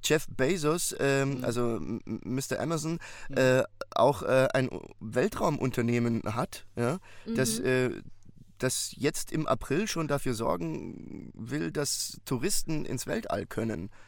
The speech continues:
Speaker 1: Das war mir
Speaker 2: Mhm,
Speaker 1: total
Speaker 2: ja.
Speaker 1: neu, ich wu-, ich wusste das nicht.
Speaker 2: Hab ich letztens im Fernsehen gesehen, tatsächlich.
Speaker 3: Ist das
Speaker 1: Ja,
Speaker 3: jetzt
Speaker 1: da
Speaker 3: ein
Speaker 1: bin
Speaker 3: Kon-, Konkurrenz gerade zwischen Bezos und, und, äh,
Speaker 1: Musk,
Speaker 3: ähm,
Speaker 1: ne?
Speaker 3: Musk, ne, letztendlich,
Speaker 1: Ja,
Speaker 3: weil das
Speaker 1: genau,
Speaker 3: auch,
Speaker 1: der,
Speaker 3: der
Speaker 1: weil
Speaker 3: das auch
Speaker 1: ich
Speaker 3: schon seit Jahren geplant hat, ne?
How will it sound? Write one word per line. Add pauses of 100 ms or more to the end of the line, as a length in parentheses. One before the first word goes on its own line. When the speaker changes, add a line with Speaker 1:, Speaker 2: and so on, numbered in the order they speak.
(140)
Speaker 1:
Das
war
mir
Speaker 2:
Mhm,
Speaker 1:
total
Speaker 2:
ja.
Speaker 1:
neu,
ich
wu-,
ich
wusste
das
nicht. (680)
Speaker 2:
Hab
ich
letztens
im
Fernsehen
gesehen,
tatsächlich. (1400)
Speaker 3:
Ist
das
Speaker 1:
Ja,
Speaker 3:
jetzt
Speaker 1:
da
Speaker 3:
ein
Speaker 1:
bin
Speaker 3:
Kon-, (480)
Konkurrenz
gerade
zwischen
Bezos
und,
und,
äh, (340)
Speaker 1:
Musk,
Speaker 3:
ähm,
Speaker 1:
ne?
Speaker 3:
Musk,
ne,
letztendlich,
Speaker 1:
Ja,
Speaker 3:
weil
das
Speaker 1:
genau,
Speaker 3:
auch,
Speaker 1:
der,
Speaker 3:
der
Speaker 1:
weil
Speaker 3:
das
auch
Speaker 1:
ich
Speaker 3:
schon
seit
Jahren
geplant
hat,
ne?